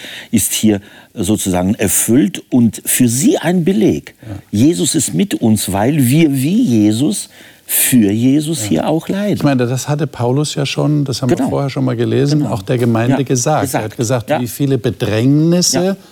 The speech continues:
Speaker 2: wir erleiden müssen
Speaker 1: Mhm.
Speaker 2: für Jesus. Aber es ist ja noch mal eine andere Sache, wenn
Speaker 1: Mhm.
Speaker 2: ich das dann selber erlebe.
Speaker 1: Ja, ja.
Speaker 2: Ich meine, ich kann, ich kann viel predigen.
Speaker 1: Genau.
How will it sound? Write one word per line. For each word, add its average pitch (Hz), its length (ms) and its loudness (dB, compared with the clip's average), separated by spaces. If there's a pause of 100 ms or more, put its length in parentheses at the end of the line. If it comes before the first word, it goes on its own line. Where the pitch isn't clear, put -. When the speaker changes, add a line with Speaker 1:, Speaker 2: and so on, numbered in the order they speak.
(220)
Speaker 2:
wir 131 300 2
erleiden 123 760 0
müssen 151 400 0
Speaker 1:
Mhm. - 40 -2
Speaker 2:
für 135 360 0
Jesus. 131 680 -2 (680)
Aber 123 200 0
es 107 100 -2
ist 147 140 0
ja 135 80 -2
noch 127 180 -2
mal 131 80 -4
eine 104 180 -2
andere 151 360 0
Sache, 123 440 -2
wenn 117 200 0
Speaker 1:
Mhm. 110 60 -4
Speaker 2:
ich 107 100 -6
das - 160 -2
dann 107 160 -2
selber 95 320 0
erlebe. 127 400 0
Speaker 1:
Ja, 226 140 -2 (340)
ja. 202 100 -10
Speaker 2:
Ich - 80 -12
meine, 117 220 0
ich 95 120 -6
kann, 104 360 -2
ich 101 80 -14
kann 104 160 -4
viel 165 200 0
predigen. 117 760 -2 (100)
Speaker 1:
Genau. 92 380 -2